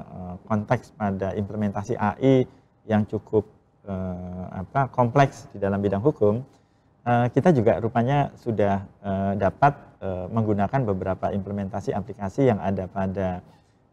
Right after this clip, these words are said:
eh, platform, entah itu platform mobile atau platform di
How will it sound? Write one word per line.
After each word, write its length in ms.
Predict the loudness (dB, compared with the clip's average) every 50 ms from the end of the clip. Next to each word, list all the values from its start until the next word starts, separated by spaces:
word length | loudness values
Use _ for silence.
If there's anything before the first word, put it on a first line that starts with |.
| _
eh, 520 | -12 -10 -8 -8 -8 -8 -8 -8 -8 -10 -10 -10 -2
platform, 540 | -2 -2 -2 2 2 4 4 4 2 -2 -6
entah 140 | -6 -6 -4
itu 320 | -4 -6 -2 -2 -2 -2
platform 400 | 0 -2 -2 -2 -2 -4 -4 -2
mobile 400 | 0 0 2 4 6 6 6 4 4
atau 220 | 0 -4 -6 -10 -12
platform 540 | -12 -12 -14 -14 -8 -6 -4 -4 -2 -2
di 260 | -2 -2 -2 -2 -2